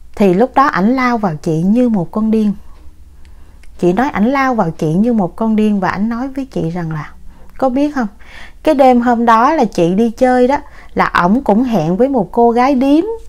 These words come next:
đi vào cái, cái quán bar đó." Lúc đó ổng mới kể thiệt cho chị nghe là đi vào cái quán bar đó với một con gái điếm,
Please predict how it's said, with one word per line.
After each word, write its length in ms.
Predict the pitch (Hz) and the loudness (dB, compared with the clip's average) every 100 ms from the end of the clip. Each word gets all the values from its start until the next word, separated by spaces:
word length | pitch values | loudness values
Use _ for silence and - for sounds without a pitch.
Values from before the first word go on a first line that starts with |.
| - | -6
đi 340 | 214 254 262 247 | 0 2 2 2
vào 380 | 214 185 170 | 2 2 0
cái, 240 | 160 262 277 - - | -2 -4 -6 -10 -2
cái 200 | 277 277 | -2 2
quán 220 | 277 294 | 0 0
bar 260 | 247 220 214 | -2 -2 -4
đó." 240 | 214 302 - - - - - - | -4 -6 -10 -16 -16 -18 -12 0
Lúc 220 | 330 330 | 0 4
đó 120 | 311 | 6
ổng 240 | 180 190 | 6 4
mới 100 | 311 | 4
kể 240 | 339 190 247 | 4 4 4
thiệt 220 | - 220 180 | 4 4 4
cho 100 | 247 | 2
chị 200 | 226 180 | 2 2
nghe 280 | 208 233 226 | 2 2 2
là 200 | 202 165 - - | 2 -2 -4 -2
đi 260 | 208 262 254 | 2 4 4
vào 240 | 220 175 | 4 2
cái 160 | 208 269 | 2 2
quán 300 | 269 285 262 | 0 0 2
bar 240 | 240 226 | 4 4
đó 120 | 254 | 2
với 520 | 233 220 254 302 392 403 - - | 2 6 8 8 6 2 -12 -8
một 280 | 196 170 - | -2 -2 0
con 340 | 226 220 226 214 | 2 4 4 2
gái 260 | 220 277 | 2 2
điếm, 240 | 240 254 | 4 4